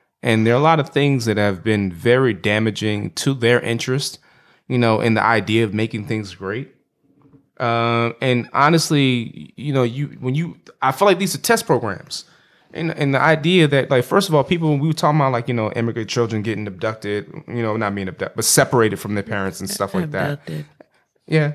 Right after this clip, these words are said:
Speaker 1: Um, and we have to first acknowledge, you know, as, as people of color, this shit ain't new to us historically in this country. Like, you know, for black folks and red folks and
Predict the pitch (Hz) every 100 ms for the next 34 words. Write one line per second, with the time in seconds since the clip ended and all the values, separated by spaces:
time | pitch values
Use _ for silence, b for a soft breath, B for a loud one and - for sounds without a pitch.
0 | - _ b b b _ _ _ - -
1 | 139 127 123 120 117 135 120 107 - _
2 | - 113 135 143 143 123 - 139 131 -
3 | 127 120 113 104 104 - - 117 98 92
4 | 92 - - _ _ _ - 110 104 120
5 | 110 185 165 104 - 170 131 92 - -
6 | - 143 131 101 120 120 - - - -
7 | _ _ _ - 123 - 160 135 - 90
8 | 95 98 95 - 131 120 - - _ _
9 | _ - 110 104 113 110 104 98 117 123
10 | - 110 110 107 - 92 98 120 113 -
11 | 107 104 98 - 87 95